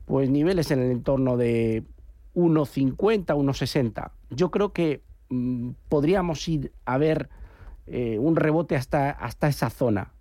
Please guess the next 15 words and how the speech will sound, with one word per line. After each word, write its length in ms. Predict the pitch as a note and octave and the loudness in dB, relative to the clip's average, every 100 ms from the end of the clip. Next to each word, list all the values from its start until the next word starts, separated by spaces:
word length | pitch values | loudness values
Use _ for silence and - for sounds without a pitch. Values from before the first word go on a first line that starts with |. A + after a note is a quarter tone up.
| - | -14
Eh, 640 | - F2 F2+ F#2+ F2+ F#2 F#2 | -10 -6 -6 -6 -8 -8 -8
no 580 | F2+ F2+ F2+ B2 D3 E3+ | -6 -6 -4 2 4 2
es 80 | |
descartable. 680 | D#3 D3 C3 A2+ - G#2+ G#2 | 0 -2 -2 -4 -4 -2 -2
Por 100 | F#2+ | -2
lo 100 | A#2+ | -2
tanto, 260 | B2 D#3+ F3+ | 2 0 2
le 100 | D#3+ | 2
diría 220 | D#3+ E3+ | 2 2
que 100 | C#3 | 0
de 100 | B2+ | 0
momento 320 | B2+ D3+ D#3+ | 2 2 0
mantenga 380 | B2 A2+ D3 D3 | 0 0 0 0
la 80 | E3 | 0
serie 380 | - G3 G3+ | 0 0 0